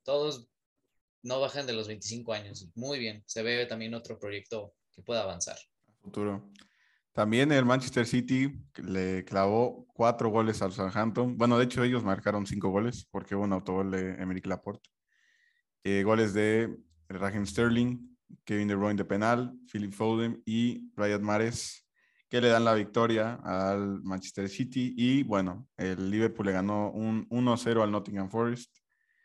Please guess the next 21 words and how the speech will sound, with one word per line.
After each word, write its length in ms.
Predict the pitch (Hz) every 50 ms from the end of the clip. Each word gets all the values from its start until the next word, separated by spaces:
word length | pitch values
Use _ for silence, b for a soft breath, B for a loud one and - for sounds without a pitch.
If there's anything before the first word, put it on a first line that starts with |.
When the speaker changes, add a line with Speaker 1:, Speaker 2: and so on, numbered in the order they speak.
| _ _ _ _ _ -
Speaker 2:
Nos 120 | 101 98 101
esperamos 320 | 98 101 101 104 101 101
un 40 | 104
poco 220 | 98 104 98 104 104
más, 360 | 110 120 135 123 - - _ _ _ _ _ _ _ _ -
pero 420 | - 101 101 104 110 110 110 - -
es 240 | - 98 101 - -
lo 160 | 95 92 -
que 240 | - 95 95 95 92
tuvimos. 600 | - - 113 123 143 156 156 156 160 156 156 - -
Y 540 | 165 175 190 202 214 226 233 233 - - - -
pues 260 | - 135 143 156 147
ya 200 | 127 131 139 139
tenemos 340 | 135 135 139 143 147 139 123
definidas 560 | 123 135 135 139 120 120 127 127 123 123 117 110
las 220 | 107 113 117 107
llaves 460 | 107 117 120 120 120 113 113 - - _
para... 400 | - 101 101 104 101 98 - - _ _ _ _ _ _ _ _ _ _ _ _ _ _ -
Eh, 340 | 101 98 98 95 95 92 90
las 180 | 92 104 107 -
semifinales. 840 | - 107 104 92 104 101 104 107 110 113 120 123 123 - - -